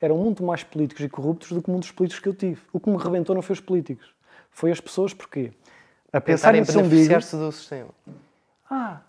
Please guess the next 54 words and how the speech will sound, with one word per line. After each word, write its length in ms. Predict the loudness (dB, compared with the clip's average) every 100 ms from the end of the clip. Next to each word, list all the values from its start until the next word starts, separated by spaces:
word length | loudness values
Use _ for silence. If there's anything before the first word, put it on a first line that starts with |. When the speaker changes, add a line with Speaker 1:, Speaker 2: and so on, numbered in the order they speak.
| _ -4
Speaker 1:
eu, 120 | -2
até 140 | 0 0
houve 160 | 0
uma 100 | -2
vez 140 | -2 -2
que 60 | -2
eu 40 |
dei 100 | -4
uma, 180 | -4 -6 -8 -20 _ _ _ _ _ _
eu 220 | -2 0 0
dei 120 | 0
uma 140 | 0 0
pisada 460 | -6 0 2 4
num, 140 | 2 0
<laughs> 400 | -2 -2 -2 4
numa 260 | 8 8
pessoa. 460 | 8 4 4 6 4 -2 -10 -14 -20 -20 -20 -14 -2
Eu 60 |
até 120 | 0
tive 180 | 2 0
um 80 | 0
engenheiro 280 | 0 2 2
ao 40 |
meu 80 | 4
lado 160 | 4 4
que 80 |
ele, 80 | -2 -2 -2
ele 200 | -2 -2
foi 160 | -2
testemunha. 520 | -4 -4 -10 -10 -12 -20 _
Que 100 | -8 -6
eu, 180 | -6 -8
eu 40 |
estava 240 | -10 -6 -6
independente 480 | -6 -8 -8 -6
e 40 | -4
não 80 | -2
precisava 200 | -2 0
daquilo 140 | -2
para 140 | 0 0
nada, 200 | 0 0
que 80 |
é 40 | -2
muito 160 | -2 -2
bom. 160 | -4
Estar 220 | 0 0
na 80 | 0
política 280 | -4 -4 -6
sem 180 | -6 -6
precisar. 460 | -4 -2 0 -2 -6
Eu 60 | -6
disse, 140 | -6
"Oh, 40 |
mano, 260 | -8 -12